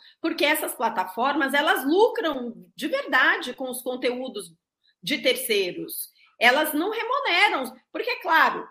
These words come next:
o Opera, todo mundo, né, que tem um site, é remunerado, é, via page view, tem o Google AdSense, você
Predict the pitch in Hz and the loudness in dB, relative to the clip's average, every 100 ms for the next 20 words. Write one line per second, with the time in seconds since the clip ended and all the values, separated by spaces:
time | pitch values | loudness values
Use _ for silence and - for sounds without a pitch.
0 | _ - 262 208 233 226 226 180 165 - | _ -4 0 4 4 4 -2 -8 -10 -6
1 | 311 285 254 220 254 226 175 170 185 226 | -4 -2 -2 0 0 -2 -4 -8 -2 0
2 | 269 339 - 311 247 226 190 - 202 269 | 0 -2 -2 -2 0 -2 -4 -2 2 2
3 | 277 277 - 339 359 339 311 277 233 202 | 2 -6 0 2 2 2 -4 -2 0 2
4 | 220 233 226 196 _ _ _ 214 208 185 | 4 0 -4 -12 _ _ _ -2 -2 -2
5 | 208 262 247 247 226 226 220 247 254 247 | -6 -4 -2 0 -2 -2 -8 -8 -8 -8
6 | 240 226 285 277 254 254 240 233 220 - | -8 -4 -2 -2 -4 -2 0 0 -2 -4
7 | - 226 233 226 285 339 | -6 -6 -6 -6 -4 -4